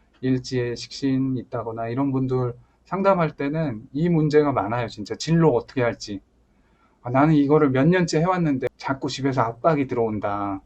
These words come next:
아니면 "갑자기 이제는 내가 돈을 벌지 않으면 안 될 상황이 됐는데 사실 나는 이 일, 이 일을 하고 있지만 저 일을 못 있겠다. 죽어도 못 있겠다.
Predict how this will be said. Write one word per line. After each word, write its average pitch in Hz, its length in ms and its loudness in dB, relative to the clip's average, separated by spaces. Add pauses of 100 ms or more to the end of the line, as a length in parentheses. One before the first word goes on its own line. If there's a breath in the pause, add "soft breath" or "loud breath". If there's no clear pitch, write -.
(540)
아니면 123 460 -6 (640)
"갑자기 143 360 -2
이제는 143 380 2
내가 120 240 0
돈을 147 240 4
벌지 131 260 0
않으면 120 260 -2
안 110 140 -2
될 139 140 2
상황이 156 340 0
됐는데 117 380 -4
사실 175 340 -4
나는 135 420 0 (460)
이 160 180 4
일, 165 260 2
이 175 180 2
일을 185 220 2
하고 196 180 0
있지만 151 420 -2
저 147 200 2
일을 160 200 4
못 147 220 2
있겠다. 190 320 -2
죽어도 208 400 6
못 135 180 2
있겠다. 117 440 -6